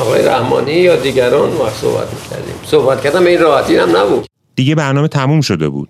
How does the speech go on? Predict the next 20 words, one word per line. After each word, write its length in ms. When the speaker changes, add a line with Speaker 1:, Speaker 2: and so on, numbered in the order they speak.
Speaker 2:
و 60
بچه‌ها 360
باید 200
برمیگشتن 580
خونه 260
و 60
استراحت 640
می‌کردن. 480
گزارش 480
کتابچهٔ 580
خشم 320
کوهستان 500
هم 100
همینجا 420
تموم 340
می‌شه. 340
اما 420
با 100
برگشتن 640
اونها، 460